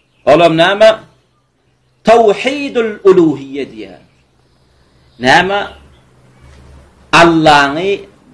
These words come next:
birlemeklik manysyn berýär. La ilahe illallah sözüniň gönümel berýän manysy näme? Ibadet etýän zadyň birle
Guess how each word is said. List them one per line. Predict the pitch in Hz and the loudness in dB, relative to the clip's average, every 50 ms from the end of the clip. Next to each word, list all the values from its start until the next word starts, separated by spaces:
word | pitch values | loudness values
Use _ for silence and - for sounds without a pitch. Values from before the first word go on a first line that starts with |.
| - - - | -14 -2 0
birlemeklik | 151 156 156 147 139 131 127 127 120 - 127 127 123 - | 0 2 2 0 -2 -2 -2 -4 -6 -6 -12 -16 -12 -10
manysyn | 123 113 110 101 101 95 - 98 101 | -10 -10 -8 -10 -12 -14 -16 -16 -16
berýär. | 98 92 87 90 101 117 | -14 -12 -12 -6 -4 0
La | 147 175 202 214 214 214 214 208 | 2 4 4 4 2 2 2 2
ilahe | - 185 180 190 190 185 175 175 175 - 175 | 2 2 2 2 2 2 2 0 -2 -4 -6
illallah | 175 175 170 165 165 160 160 170 185 190 190 180 185 | -8 -4 0 0 0 0 -2 -2 -2 -2 -2 -2 -4
sözüniň | 175 156 143 135 127 120 123 123 131 143 | -8 -8 -8 -8 -10 -10 -10 -12 -2 2
gönümel | 165 190 185 185 180 190 220 220 202 180 | 4 4 4 4 2 0 0 -2 -2 -2
berýän | 180 175 170 160 151 147 139 | -2 -2 -2 -2 -4 -4 -4
manysy | 139 143 143 139 131 117 120 131 139 | -6 -8 -8 -8 -8 -10 -12 -10 -6
näme? | 151 156 165 165 170 170 - - _ _ _ _ _ _ _ _ _ _ _ _ _ _ _ _ _ _ _ _ _ _ _ _ _ _ _ _ _ _ _ _ _ _ _ _ | -4 -4 -4 -4 -6 -10 -12 -16 _ _ _ _ _ _ _ _ _ _ _ _ _ _ _ _ _ _ _ _ _ _ _ _ _ _ _ _ _ _ _ _ _ _ _ _
Ibadet | 156 165 175 180 180 175 170 185 202 185 | 0 2 4 4 4 4 4 2 0 0
etýän | 190 185 - - 175 165 160 151 151 147 | -2 -2 -4 -4 -2 -2 -2 -2 -2 -4
zadyň | 135 127 120 113 123 131 131 | -4 -4 -6 -6 -8 -8 -8
birle | 131 120 110 98 95 | -8 -8 -8 -10 -14